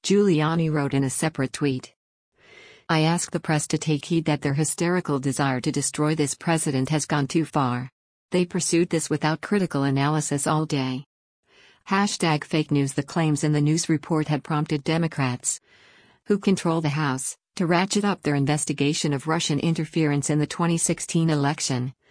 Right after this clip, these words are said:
including allegations that the Trump campaign cooperated with Russian operatives and that Trump has since sought to obstruct an ongoing probe by Mueller.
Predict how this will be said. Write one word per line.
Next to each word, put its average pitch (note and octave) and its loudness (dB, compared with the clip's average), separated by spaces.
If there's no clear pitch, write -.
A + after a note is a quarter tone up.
including G3 2
allegations D#3 0
that - -2
the D3+ -2
Trump F3+ -2
campaign D#3+ 0
cooperated E3+ 2
with D3 -2
Russian D#3 0
operatives D3 0
and D3 2
that D3 0
Trump D3 0
has D3 -2
since D#3 0
sought E3 0
to D3+ 0
obstruct D3+ -2
an C#3+ 2
ongoing D3+ 2
probe D3 0
by C3+ 0
Mueller. B2+ 0